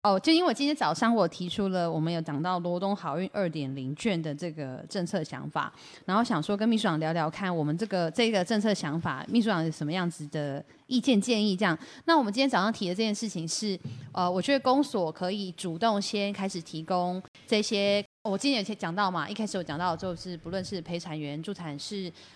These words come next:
呃，物理治疗、心理咨商等等各式各样的，然后产后访视的专业者等等这些事情的，呃，资源的整合成一个比较可以一次能够得到跟了解到平台跟咨询。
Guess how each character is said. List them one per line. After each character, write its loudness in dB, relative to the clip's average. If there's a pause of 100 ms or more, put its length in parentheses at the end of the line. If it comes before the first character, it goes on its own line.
(120)
呃， -6
物 -2
理 -4
治 -8
疗、 -2
心 -8
理 -6
咨 -12
商 -2
等 -2
等 -2
各 0
式 -4
各 -2
样 -2
的， -2
然 -6
后 2
产 -4
后 2
访 0
视 -4
的 0
专 0
业 0
者 -2
等 -4
等 -2
这 -4
些 0
事 -6
情 -6
的， -4 (380)
呃， -4
资 2
源 4
的 0 (460)
整 0
合 0
成 0
一 -4
个 -2 (840)
比 -4
较 6
可 2
以 2
一 -4
次 0
能 -2
够 2 (220)
得 2
到 4
跟 -2
了 4
解 -2
到 2
平 -6
台 -4
跟 -4
咨 -4
询。 -8